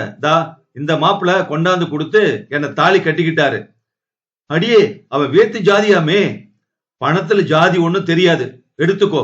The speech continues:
இனி உங்க, உங்களுக்கு எனக்கு எந்த சம்பந்தமும் இல்ல" என்றவள் சின்னதுரையுடன் காரில் ஏறி பயணமானாள். அத்தியாயம்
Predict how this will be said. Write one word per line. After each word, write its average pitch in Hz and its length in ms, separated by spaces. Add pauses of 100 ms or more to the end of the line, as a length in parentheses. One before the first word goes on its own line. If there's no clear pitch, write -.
(640)
இனி 160 200 (600)
உங்க, 139 140 (180)
உங்களுக்கு 170 440
எனக்கு 170 280
எந்த 165 260
சம்பந்தமும் 180 560
இல்ல" 160 140 (480)
என்றவள் 147 480 (340)
சின்னதுரையுடன் 143 920 (460)
காரில் 165 520
ஏறி 143 260
பயணமானாள். 113 760 (1300)
அத்தியாயம் 131 680